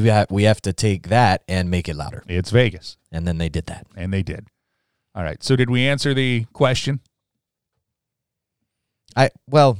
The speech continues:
Speaker 1: I mean, the question is, are the Hurricanes a playoff team? I think the answer is yes. No
Speaker 2: In the
Speaker 1: matter
Speaker 2: Central, in the Central, absolutely one hundred percent. In the East, a little bit more of a question 'cause it's a little bit more of a meat grinder in the East.
Speaker 1: It's just a tougher road, but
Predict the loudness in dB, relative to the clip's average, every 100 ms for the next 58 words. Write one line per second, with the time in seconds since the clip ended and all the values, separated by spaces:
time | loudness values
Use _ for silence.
0 | -4 -2 0 0 0 2 2 2 0 0
1 | 0 0 0 0 -2 -4 -8 2 4 4
2 | 2 -2 -2 -4 -6 -4 -4 -4 -4 -4
3 | -4 -12 -6 -4 0 2 2 2 0 0
4 | 2 2 4 2 2 0 0 0 0 2
5 | 2 2 4 2 2 -4 -2 -2 -2 -6
6 | _ _ _ _ -2 2 2 2 2 2
7 | 0 -4 -16 _ _ _ _ 0 2 4
8 | 4 4 4 4 2 0 -2 -14 _ -16
9 | -4 -2 0 4 4 4 4 4 6 4
10 | 2 4 2 2 2 0 -2 -6 -8 -8
11 | -6 -6 -6 0 0 2 -2 -4 -6 _
12 | 0 0